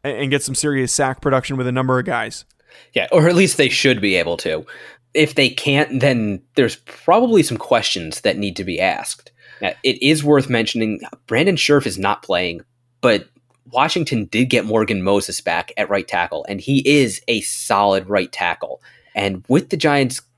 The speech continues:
Speaker 2: suddenly having questions at edge, that is a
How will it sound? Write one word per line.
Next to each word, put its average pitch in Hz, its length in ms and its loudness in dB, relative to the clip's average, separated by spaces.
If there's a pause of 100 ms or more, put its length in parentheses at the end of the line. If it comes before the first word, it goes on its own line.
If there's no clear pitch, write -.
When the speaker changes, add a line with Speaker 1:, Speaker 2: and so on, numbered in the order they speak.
(160)
Speaker 2:
suddenly 139 400 0
having 113 400 -2
questions 104 640 -2 (140)
at 110 220 -2 (200)
edge, 98 460 -2 (640)
that 117 300 0
is 160 260 2
a 95 160 -4